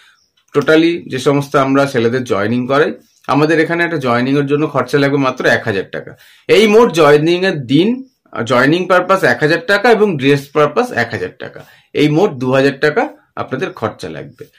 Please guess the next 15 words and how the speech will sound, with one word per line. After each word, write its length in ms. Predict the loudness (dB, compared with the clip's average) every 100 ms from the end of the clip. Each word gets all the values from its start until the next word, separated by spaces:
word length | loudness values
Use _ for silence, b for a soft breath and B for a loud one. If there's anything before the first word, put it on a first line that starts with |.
| b _ _
জয়েনিং 400 | 0 2 2 2
আমরা 220 | 0 0 -2
কিন্তু 280 | -2 -2
নিশ্চিতভাবে 580 | 0 -2 -2 -8 -6 -6
করিয়ে 320 | -2 -2 0
দিই। 180 | -2 -6
প্রচুর 540 | 0 2 2 2 -2 -2
ছেলেরা 440 | -2 2 4 2
এখানে 260 | 2 0 0
কাজ 280 | -2 -2
করছে 500 | -2 -4 -2 -4 -4 -6 B B -4
নিউ 180 | 0 2
টাউন 240 | 4 4
লোকেশনে 560 | 4 2 -2 -2 -2 -2
এবং 300 | 0 -2